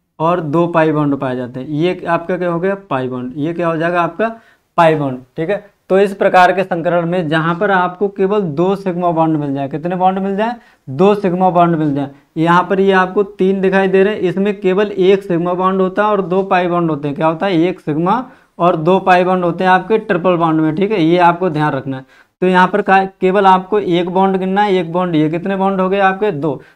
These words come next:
जब दो बॉन्ड होते हैं तो संकरण क्या होता है आपका? एसपी संकरण होता है। ठीक है, ये आपको ध्यान रखना है। तो हम कह सकते हैं कि इस वाले कार्बन, कार्बन का जो संकरण होगा वो क्या होगा आपका?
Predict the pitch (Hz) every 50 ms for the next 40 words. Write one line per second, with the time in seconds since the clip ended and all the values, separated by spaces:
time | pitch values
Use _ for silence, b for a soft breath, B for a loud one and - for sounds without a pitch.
0 | B - 135 156 170 151 147 185 190 190 202 202 202 196 190 185 185 202 202 202
1 | 202 202 - 185 175 175 190 190 196 185 196 190 190 185 180 196 196 190 185 185
2 | - - 208 208 - 175 165 160 - - - 190 180 180 160 151 139 160 147 143
3 | 135 123 143 143 131 151 175 190 220 202 165 160 170 170 156 156 156 - 196 185
4 | 160 165 165 151 156 143 139 139 135 127 b b b b b b - 175 185 190
5 | 180 185 185 185 190 170 165 - 214 208 220 233 - - 196 190 190 214 202 202
6 | 196 190 202 196 196 190 185 185 190 185 190 196 190 180 - - - 185 180 175
7 | 180 190 190 190 196 196 185 196 185 190 180 175 165 180 185 185 175 175 170 175
8 | 190 185 190 190 190 190 185 185 180 190 202 190 185 180 - - 214